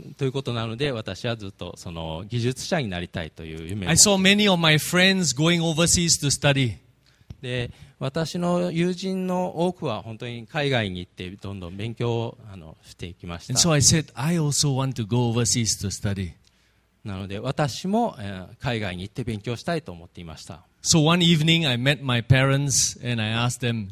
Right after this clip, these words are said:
Speaker 2: "Dad, Mom, can you send me to Australia to do my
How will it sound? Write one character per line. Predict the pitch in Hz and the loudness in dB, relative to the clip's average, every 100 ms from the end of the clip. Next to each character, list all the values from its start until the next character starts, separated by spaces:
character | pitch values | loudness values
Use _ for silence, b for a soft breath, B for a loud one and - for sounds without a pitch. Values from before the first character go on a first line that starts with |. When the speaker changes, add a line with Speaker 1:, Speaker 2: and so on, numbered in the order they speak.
| 107 | 0
Speaker 2:
"Dad, | 127 131 127 _ | 2 2 -2 _
Mom, | 117 120 123 123 120 _ b b b b b b | -2 -2 -2 -6 -10 _ b b b b b b
can | 131 117 | 0 4
you | 113 | 2
send | - 135 139 | 4 4 4
me | 135 135 | 0 0
to | 110 | 0
Australia | 104 - - 120 117 104 90 - _ _ _ _ _ _ _ - | 2 0 2 2 4 2 -2 -8 _ _ _ _ _ _ _ -4
to | 110 | -2
do | 120 120 | 2 2
my | 117 | 2